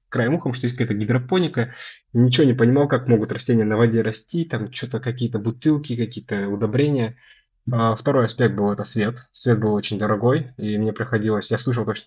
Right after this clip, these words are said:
так же, что есть какой-то там, а, L E D, там светодиоды, что-то там синие, красные парни там как-то делают. Тоже для меня был просто абсолютно темный лес.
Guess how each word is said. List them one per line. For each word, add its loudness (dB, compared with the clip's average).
так -4
же, -6
что -6
есть -4
какой-то -4
там, -6
а, -6
L -2
E -4
D, -4
там -4
светодиоды, -4
что-то -8
там -6
синие, -4
красные -4
парни -2
там -4
как-то -8
делают. 4
Тоже 2
для -4
меня 2
был -2
просто -2
абсолютно 2
темный 0
лес. 0